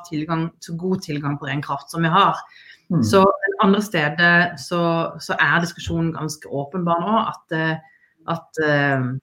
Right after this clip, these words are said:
Speaker 1: det å bruke og lagring og prosessering av data, det har en klimaeffekt, eh,
Speaker 2: Mm.
Speaker 1: og, eh, eh, og den har eksplodert både fordi flere får tilgang,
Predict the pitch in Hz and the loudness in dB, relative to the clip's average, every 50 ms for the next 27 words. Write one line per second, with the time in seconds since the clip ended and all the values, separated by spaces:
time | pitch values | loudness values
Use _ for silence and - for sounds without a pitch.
0 | _ - 170 - - 190 147 175 170 185 190 196 196 - 175 165 - _ _ - | _ -12 -8 -4 -4 -2 0 2 4 4 6 4 4 0 -4 -8 -10 _ _ -2
1 | 175 170 160 160 139 143 156 151 170 170 170 - - 170 156 - 156 151 147 147 | 2 2 4 4 4 2 2 0 -2 -4 -4 -6 -10 -16 -14 -10 -8 -6 -6 -4
2 | 147 151 151 - - - 156 165 160 - - 156 160 160 156 151 151 - 143 139 | -4 -4 -4 -4 -6 -8 -10 -8 -8 -6 -4 -4 -2 -2 -4 -6 -6 -6 -4 -2
3 | 147 147 143 135 131 127 127 135 135 - 196 208 202 - - - - - _ - | -2 0 0 0 0 -2 -4 -6 -4 -2 -2 -2 -2 -4 -12 -18 -20 -20 _ -20
4 | - - - _ _ - 160 156 156 151 147 143 143 143 156 156 156 156 156 156 | -20 -20 -20 _ _ -6 -2 0 2 2 2 2 0 0 0 0 0 2 2 4
5 | 156 156 147 143 143 139 135 135 135 - _ _ _ _ _ - 170 156 151 151 | 4 4 4 4 2 2 0 -2 -4 -8 _ _ _ _ _ 0 0 2 2 2
6 | 143 - 151 151 156 156 160 160 160 160 160 160 - - 165 156 160 160 156 156 | 2 0 0 0 0 0 0 0 -2 -2 -4 -4 -4 -6 -4 -2 0 0 0 0
7 | 156 - - - - - _ _ _ _ _ _ _ _ _ _ _ 170 160 165 | -2 -4 -10 -16 -20 -20 _ _ _ _ _ _ _ _ _ _ _ 0 4 4
8 | 170 165 165 170 165 156 - - 151 151 151 - 139 - 143 143 147 - 226 240 | 4 4 4 2 0 0 0 0 -2 -2 -2 -4 -6 -4 -4 -2 2 2 4 6
9 | 226 - - | 6 4 2